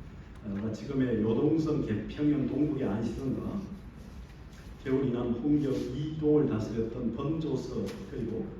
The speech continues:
압록강 이남을 다스렸던 말조선의 영토를 중심으로 수초가 팽창을 거듭합니다. 고조선이 삼조선으로 분립한 이후, 어, 기원전 백팔 년에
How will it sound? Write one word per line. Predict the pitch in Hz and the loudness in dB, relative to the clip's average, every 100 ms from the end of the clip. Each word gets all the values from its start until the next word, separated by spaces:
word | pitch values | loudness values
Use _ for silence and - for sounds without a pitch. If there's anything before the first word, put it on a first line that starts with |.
| - - - | -12 -14 -10
압록강 | 131 131 - 117 117 | -4 -2 -2 -2 -2
이남을 | 127 127 120 | -2 0 0
다스렸던 | 110 104 117 - 104 | 0 0 -2 0 0
말조선의 | 101 113 123 147 - 139 147 151 | 0 0 2 2 0 -2 0 0
영토를 | 113 113 110 | 0 0 -2
중심으로 | 110 104 110 147 | 0 -2 -2 -2
수초가 | 151 - - - - | -4 -6 -8 -6 -6
팽창을 | 165 160 160 - | -4 -4 -4 -4
거듭합니다. | 101 113 - - 87 - - - - - - - - - - - | -6 -6 -6 -6 -8 -10 -12 -12 -12 -12 -14 -16 -16 -16 -10 -2
고조선이 | 143 180 180 - - | 2 6 6 6 4
삼조선으로 | - 196 196 - 139 147 147 147 139 | 2 2 4 4 2 0 0 0 0
분립한 | 147 147 - 117 110 | -2 -2 -2 -2 -2
이후, | 113 104 - - - - - - - - - | -2 -2 0 2 0 -4 -10 -12 -14 -14 -10
어, | 104 92 - - - - | -8 -6 -8 -10 -10 0
기원전 | 127 131 135 117 104 | 2 2 2 0 0
백팔 | 104 - - 165 | -4 -6 -4 0
년에 | 139 95 - - - | 2 2 0 -2 -4